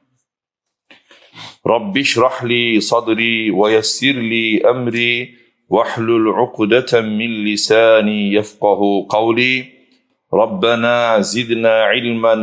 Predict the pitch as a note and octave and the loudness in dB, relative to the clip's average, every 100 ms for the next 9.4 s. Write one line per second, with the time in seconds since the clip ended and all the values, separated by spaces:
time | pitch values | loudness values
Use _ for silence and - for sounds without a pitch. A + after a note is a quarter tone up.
0 | G2+ G2+ G2+ A#2+ G2 G2+ G#2+ A2 G#2 G#2 | 2 0 2 0 0 -2 0 0 0 2
1 | G#2+ A2 - C3+ B2+ A2 A2 G#2+ G2+ G2+ | 4 2 -2 -6 -6 -2 2 2 0 -6
2 | - G2+ G2+ G2+ - A#2 A#2+ B2 B2+ - | -2 2 2 0 -4 -2 -2 -4 -8 -16
3 | _ _ _ _ _ _ A2 G2+ B2+ C3 | _ _ _ _ _ _ 0 2 2 0
4 | A#2 A#2 A2+ A2 G#2+ G#2+ G#2 - G#2 G#2+ | 0 2 2 2 2 0 -6 -4 -2 0
5 | C3 B2 A2 G#2+ G2+ G2 G#2 G#2 C#3+ C3+ | 0 0 2 2 4 4 2 0 -2 -2
6 | A2 G#2 G#2 G2 F#2 G2 F#2+ G2+ G2+ F#2+ | 0 2 4 4 2 2 2 2 0 -2
7 | B2 A#2+ G#2 - F2+ - A#2 F#2+ F#2+ G2+ | -2 0 -4 0 0 0 -2 -2 0 4
8 | G#2+ F#2+ F2+ A#2+ A2 - G2 F#2+ F#2 - | 4 2 -2 -2 0 2 2 2 0 -4
9 | A2+ A#2+ A#2+ | -4 -4 -4